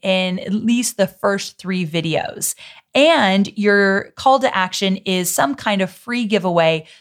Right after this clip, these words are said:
that will be aligned with whatever it is you plan to sell. So you're collecting emails, you're getting video views with this free content you're teaching in weeks one, two, and three.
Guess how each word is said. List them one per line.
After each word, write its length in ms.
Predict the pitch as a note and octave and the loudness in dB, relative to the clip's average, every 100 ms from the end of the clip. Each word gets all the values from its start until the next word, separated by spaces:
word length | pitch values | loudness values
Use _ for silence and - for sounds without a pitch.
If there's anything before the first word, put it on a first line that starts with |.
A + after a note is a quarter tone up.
| - | -4
that 160 | G3 | 0
will 200 | G#3 G3+ | 2 2
be 180 | E3+ G3 - | 0 -4 0
aligned 720 | G#3 G#3+ B3+ D#4 C4 F#3 F3+ | 0 2 2 2 2 0 -2
with 200 | G3 F#3 | -6 -6
whatever 560 | E3+ F#3 F#3+ G3+ G3+ A3 | 0 2 4 2 2 0
it 80 | F3 | 2
is 300 | D#3+ D#3+ - | 0 -2 -6
you 120 | F3+ | -6
plan 380 | F3 - D#3 D#3 | -6 -6 -6 -6
to 100 | F3 | -6
sell. 520 | - A3 E3+ - _ - - | 0 2 0 -4 _ -20 -16
So 200 | - G3 | -2 2
you're 280 | G3 G3+ F#3+ | 2 2 0
collecting 720 | F#3+ G3+ G3+ G#3+ C#4 - D#4 D4 | 0 -2 0 0 -2 -6 -6 -6
emails, 560 | G3+ F#3 F3 E3+ F3+ - - _ | -2 0 2 2 0 -4 -12 _
you're 140 | F#3+ G3 | -2 0
getting 440 | F3 B3 C#4 A3+ | 2 0 2 0
video 480 | E3 F3+ G#3+ A3 G#3+ | 0 0 2 0 -2
views 460 | F3+ F3+ F#3 F#3+ | -2 -2 -2 -2
with 160 | F3+ E3 | -6 -4
this 160 | E3 - | -6 -8
free 300 | - G3+ A3 | -4 -2 -2
content 440 | - F3+ - G3+ | 0 -2 -2 -6
you're 100 | F3+ | -6
teaching 600 | E3 F#3+ E3+ F3+ F3 F3 - _ | -6 -6 -4 -2 -2 -4 -14 _
in 360 | F3 F3+ F3 F#3 - | -2 0 2 -2 -4
weeks 320 | F3+ E3 - | -4 -4 -6
one, 580 | E3+ F3+ G3+ G3 G3 G3+ | -4 0 2 2 2 0
two, 520 | - - G3 F#3+ F#3+ | -2 -4 -2 -2 -2
and 240 | F#3+ F3 E3+ | -2 -4 -4
three. 680 | G#3+ B3 B3+ E3 D3+ E3+ | -4 -2 0 0 -4 -8